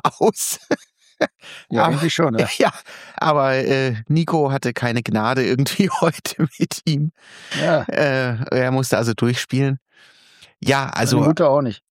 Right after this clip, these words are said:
Speaker 1: also Aufstellung okay, Mittelfeld halt das, was gerade so möglich ist, ne? Vorne super,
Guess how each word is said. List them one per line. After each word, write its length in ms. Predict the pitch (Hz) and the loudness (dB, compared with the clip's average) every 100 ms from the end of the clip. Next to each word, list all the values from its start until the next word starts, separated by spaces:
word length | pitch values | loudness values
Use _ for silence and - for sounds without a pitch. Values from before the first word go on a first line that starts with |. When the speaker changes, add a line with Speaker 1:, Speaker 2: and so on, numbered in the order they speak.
| - | -2
Speaker 1:
also 180 | 131 127 | 0 2
Aufstellung 440 | 156 - 156 143 | 0 0 0 0
okay, 300 | 117 - 214 | 0 0 2
Mittelfeld 480 | 180 180 165 151 135 | 2 0 0 0 0
halt 220 | 131 123 | 0 0
das, 200 | 123 - | -2 0
was 200 | 117 117 | -2 -4
gerade 300 | - 107 113 110 | -4 -2 0 2
so 120 | 101 | 2
möglich 400 | 120 190 165 - | 2 2 -2 0
ist, 280 | 151 - 120 | -2 0 0
ne? 240 | 123 131 | 0 0
Vorne 680 | - - 127 127 120 120 - - | 0 0 2 0 0 0 -2 -2
super, 600 | 117 135 131 123 123 | -2 0 0 0 0